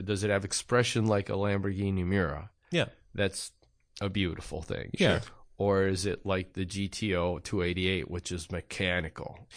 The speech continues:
Speaker 1: You know,
Speaker 2: Actually,
Speaker 1: you know.
Speaker 2: looking at the front of the G T and then looking at that two eighty-eight G T O,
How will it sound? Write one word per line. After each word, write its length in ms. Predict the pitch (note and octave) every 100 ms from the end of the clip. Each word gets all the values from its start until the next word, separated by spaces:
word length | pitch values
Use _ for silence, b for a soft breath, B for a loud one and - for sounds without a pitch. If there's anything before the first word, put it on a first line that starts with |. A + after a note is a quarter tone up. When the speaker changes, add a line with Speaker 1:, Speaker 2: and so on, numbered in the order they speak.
| B -
Speaker 1:
You 80 | F#2+
know, 40 |
Speaker 2:
Actually, 320 | F2+ E2+ - F2+
Speaker 1:
you 100 | E2+
know. 160 | D#2 E2 G#2+
Speaker 2:
looking 300 | F3 B3 G3+
at 80 |
the 60 | G#2+
front 360 | - - A#2+ -
of 120 | G#2
the 60 | G2+
G 240 | G2+ G2+
T 360 | - A#2+ A2 -
and 100 | G2+
then 80 | F#2+
looking 300 | G#2 G#2+ G2
at 80 |
that 180 | - -
two 140 | - G2
eighty-eight 300 | F#2 F#2 F2+
G 160 | G#2
T 260 | - F#2+ G2+
O, 300 | G2 F#2